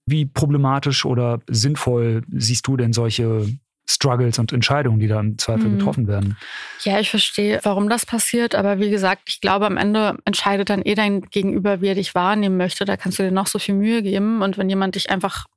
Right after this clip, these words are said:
Speaker 2: auf eine bestimmte Art sieht, die natürlich meistens auch einen rassistischen Kern hat, dann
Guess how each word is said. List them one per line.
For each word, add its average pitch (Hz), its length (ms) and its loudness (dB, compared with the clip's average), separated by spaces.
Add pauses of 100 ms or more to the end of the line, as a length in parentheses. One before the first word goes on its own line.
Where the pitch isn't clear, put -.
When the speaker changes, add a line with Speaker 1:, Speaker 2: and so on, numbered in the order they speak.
Speaker 2:
auf - 200 -2
eine 196 100 0
bestimmte 190 760 0
Art 196 300 0
sieht, 233 280 -2
die 190 140 0
natürlich 185 340 0
meistens 190 380 -2
auch 185 220 -2
einen 190 100 -2
rassistischen 196 500 -2
Kern 196 240 0
hat, 190 160 -2
dann 185 200 0